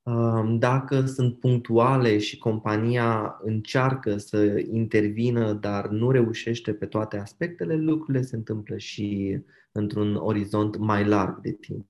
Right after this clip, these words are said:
și vorbesc de ani. Um, omul fiind în expectativă, ok, uh, am spus cumva, am ridicat un steguleț roșu că se întâmplă lucruri,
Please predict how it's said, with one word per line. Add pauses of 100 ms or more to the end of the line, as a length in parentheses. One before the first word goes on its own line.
și
vorbesc
de
ani. (480)
Um,
omul
fiind
în
expectativă,
ok,
uh, (560)
am
spus
cumva,
am
ridicat
un
steguleț
roșu
că
se
întâmplă
lucruri,